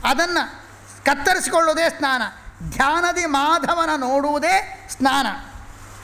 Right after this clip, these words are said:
ಗುರುಗಳ ಶ್ರೀಪಾದ ತೀರ್ಥವೇ ಸ್ನಾನ, ಹಿರಿಯರ ದರ್ಶನ ಮಾಡುವುದೇ ಸ್ನಾನ, ಕರೆದು ಅತಿಥಿಗೆ ಅನ್ನ ಇಡುವುದೇ ಸ್ನಾನ, ನರಹರಿ ಚರಣವ ನಂಬುವುದೇ ಸ್ನಾನ, ದುಷ್ಟರ ಸಂಗವ ಬಿಡುವುದೇ ಸ್ನಾನ, ಶಿಷ್ಟರ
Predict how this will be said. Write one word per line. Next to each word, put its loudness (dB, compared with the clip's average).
ಗುರುಗಳ 6
ಶ್ರೀಪಾದ 4
ತೀರ್ಥವೇ 0
ಸ್ನಾನ, 0
ಹಿರಿಯರ 2
ದರ್ಶನ 0
ಮಾಡುವುದೇ 0
ಸ್ನಾನ, 2
ಕರೆದು 4
ಅತಿಥಿಗೆ 0
ಅನ್ನ 0
ಇಡುವುದೇ 2
ಸ್ನಾನ, 2
ನರಹರಿ 4
ಚರಣವ 2
ನಂಬುವುದೇ 2
ಸ್ನಾನ, 0
ದುಷ್ಟರ 2
ಸಂಗವ 2
ಬಿಡುವುದೇ 0
ಸ್ನಾನ, 0
ಶಿಷ್ಟರ 0